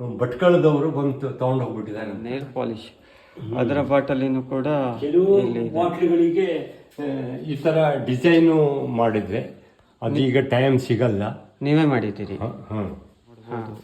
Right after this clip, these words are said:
Speaker 2: ಇದು ತುಂಬಾ ಅಪರೂಪದ ಸಂಗ್ರಹಗಳು. ನೋಡಿ, ಈ ಬಾಟಲಿ ಬಗ್ಗೆ ನೋಡಿ ಎಷ್ಟು ಚೆಂದಾಗಿದೆ ಅಂತ. <laughs> ಇದು ಯಾವ್ದ್ರಿಂದ, ಯಾವ್ದ್ರದ್ದು actually ಗೊತ್ತಾಗ್ತಾ ಇಲ್ಲ.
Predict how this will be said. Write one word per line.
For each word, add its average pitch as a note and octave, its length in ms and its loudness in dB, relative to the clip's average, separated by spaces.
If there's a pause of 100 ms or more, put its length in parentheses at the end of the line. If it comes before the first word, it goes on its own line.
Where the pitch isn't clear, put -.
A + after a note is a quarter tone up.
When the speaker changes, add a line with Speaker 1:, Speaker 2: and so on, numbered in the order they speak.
Speaker 2:
ಇದು B2+ 180 -10
ತುಂಬಾ B2 280 -2
ಅಪರೂಪದ C#3+ 680 -2
ಸಂಗ್ರಹಗಳು. A2 840 -8 (720)
ನೋಡಿ, C3 180 -2
ಈ C#3+ 280 -4
ಬಾಟಲಿ C3 400 -2
ಬಗ್ಗೆ B2 680 -6 (260)
ನೋಡಿ C#3+ 180 -2
ಎಷ್ಟು B2+ 220 -4
ಚೆಂದಾಗಿದೆ A2 520 -8
ಅಂತ. G#2 260 -14 (1300)
<laughs> - 380 -10 (200)
ಇದು D3+ 140 -4
ಯಾವ್ದ್ರಿಂದ, D3 640 0 (200)
ಯಾವ್ದ್ರದ್ದು B2 420 -6
actually G#2+ 360 -10
ಗೊತ್ತಾಗ್ತಾ A#2 520 -10
ಇಲ್ಲ. G2 160 -12